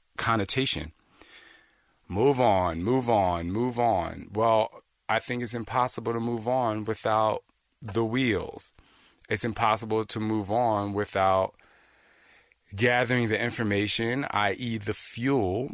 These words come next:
that's gonna help you move on and move past the things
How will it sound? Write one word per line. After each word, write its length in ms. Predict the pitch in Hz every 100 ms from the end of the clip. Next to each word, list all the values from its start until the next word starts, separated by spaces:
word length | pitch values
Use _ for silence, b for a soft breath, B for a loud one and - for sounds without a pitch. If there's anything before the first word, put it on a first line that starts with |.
| -
that's 180 | 107 -
gonna 220 | 117 104
help 280 | 98 117 -
you 120 | 113
move 260 | 110 104
on 260 | 110 143 104
and 80 | 98
move 240 | 101 104
past 680 | - 120 123 127 - - - - _ _ _ _ _ _
the 160 | 104 107
things 680 | - 107 92 95 127 135